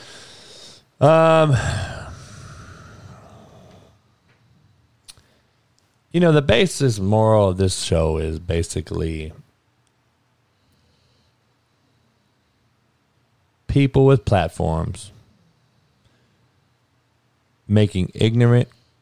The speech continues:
statements, having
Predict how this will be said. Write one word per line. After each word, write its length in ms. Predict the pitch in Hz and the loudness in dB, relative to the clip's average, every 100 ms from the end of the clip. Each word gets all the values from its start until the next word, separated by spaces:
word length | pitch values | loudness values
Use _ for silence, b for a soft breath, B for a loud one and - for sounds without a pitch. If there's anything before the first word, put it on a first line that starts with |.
| _ _ _ _ _ _ _ _ | _ _ _ _ _ _ _ _
statements, 960 | - - - 98 - 101 95 - - - b b b b b b b b _ _ _ _ | -14 -4 -2 0 0 -2 -4 -8 -14 -16 b b b b b b b b _ _ _ _
having 440 | 101 92 90 85 | -2 0 -2 -6